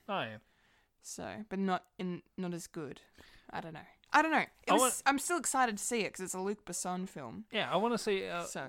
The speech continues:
Speaker 1: not see, but actually know a bit more about this, this sort of lore because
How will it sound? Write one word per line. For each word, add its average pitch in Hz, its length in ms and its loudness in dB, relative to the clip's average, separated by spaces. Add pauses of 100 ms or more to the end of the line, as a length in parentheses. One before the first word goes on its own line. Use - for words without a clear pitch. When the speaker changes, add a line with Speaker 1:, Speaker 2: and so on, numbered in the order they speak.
Speaker 1:
not 196 220 -2
see, 151 380 0
but 143 160 -2
actually 143 340 -4
know 139 300 -2
a 131 40 -2
bit 131 180 -4
more 135 300 -4
about 127 340 -6
this, 131 340 -10 (120)
this 139 300 -10
sort 143 280 -6
of 131 180 -10
lore 131 300 -4
because 127 420 -8